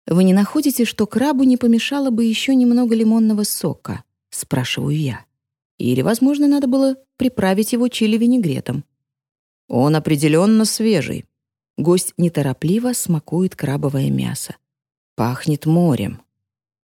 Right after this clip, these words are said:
Затем он резко поворачивается ко мне и смотрит прямо в глаза. Я никогда не встречал женщины, столь увлеченной едой. Такой любознательной, умной,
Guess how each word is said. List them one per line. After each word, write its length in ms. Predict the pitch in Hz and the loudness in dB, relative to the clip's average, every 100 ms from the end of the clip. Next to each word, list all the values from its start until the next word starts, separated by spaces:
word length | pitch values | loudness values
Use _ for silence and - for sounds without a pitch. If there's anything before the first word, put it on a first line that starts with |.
| _ _ _ - | _ _ _ -8
Затем 360 | 160 214 320 302 | -2 0 2 4
он 100 | 254 | 4
резко 300 | 254 - 202 | 2 0 -4
поворачивается 760 | 170 160 127 123 120 120 - | -2 0 0 -4 -4 -4 -4
ко 140 | - 113 | -4 -2
мне 360 | 120 139 226 | 2 4 4
и 40 | 233 | 2
смотрит 540 | - 185 240 247 233 | 0 0 2 0 -4
прямо 320 | - 196 208 | 0 2 2
в 80 | 190 | -2
глаза. 480 | 165 165 - 98 110 - _ _ _ _ _ _ _ _ | -2 -4 -4 -8 -12 -20 _ _ _ _ _ _ _ _
Я 260 | - 127 143 | -2 0 2
никогда 640 | 196 - 233 170 123 113 | 2 0 -2 0 -2 -2
не 120 | 110 | -2
встречал 500 | 117 - 123 - 135 | -4 -4 -4 -2 -2
женщины, 580 | 143 175 220 214 247 240 | 0 2 0 0 0 0
столь 280 | - 220 196 | 0 0 0
увлеченной 680 | 175 156 - 233 226 220 | 0 -4 0 2 2 2
едой. 540 | 214 202 160 104 62 - _ _ _ _ _ _ - | 2 0 -2 -4 -6 -10 _ _ _ _ _ _ -12
Такой 260 | 131 135 | -2 0
любознательной, 1040 | 123 120 117 117 135 185 - 196 175 156 - - | 0 0 0 0 0 -4 -2 0 0 -2 -6 -6
умной, 680 | 131 165 196 202 190 127 | -2 0 0 0 0 -4